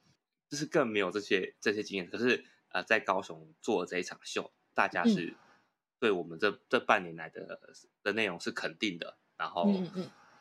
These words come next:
Speaker 1: 是愿意支持我们，愿意，愿意花这个钱消费这一，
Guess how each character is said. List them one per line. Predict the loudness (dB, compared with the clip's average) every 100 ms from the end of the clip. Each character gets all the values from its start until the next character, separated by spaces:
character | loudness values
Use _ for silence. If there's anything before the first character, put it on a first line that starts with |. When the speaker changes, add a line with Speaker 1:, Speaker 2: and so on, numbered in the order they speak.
| _ -6
Speaker 1:
是 | -4 -4 _
愿 | 0 0 0
意 |
支 | -6 -8 -8
持 | -8 -8
我 | -10
们， | -8
愿 | -2 0
意， | -2 -6 -2
愿 | 0 0
意 | -2
花 | 2 2
这 | 2
个 | -4
钱 | -2 -4
消 | 0 0
费 | 0
这 | -4
一， | -6 -8